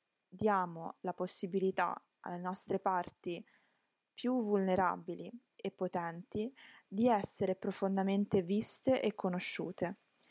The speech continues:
e quando onoriamo la connessione spirituale che cresce da quella possibilità che ci diamo,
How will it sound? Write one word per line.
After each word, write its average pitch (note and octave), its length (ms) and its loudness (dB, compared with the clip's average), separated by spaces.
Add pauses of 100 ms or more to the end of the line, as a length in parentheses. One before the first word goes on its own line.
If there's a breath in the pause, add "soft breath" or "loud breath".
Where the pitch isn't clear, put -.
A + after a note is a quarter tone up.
(240 loud breath)
e - 200 0
quando B3+ 340 4
onoriamo F#3+ 640 2
la F3 140 2
connessione G3+ 600 2
spirituale G3 920 2 (400 soft breath)
che - 180 -2
cresce G#3+ 720 0 (200)
da F#3+ 200 -2
quella F#3 400 0
possibilità F#3 680 -2
che F#3 140 -10
ci - 160 -4
diamo, - 460 -4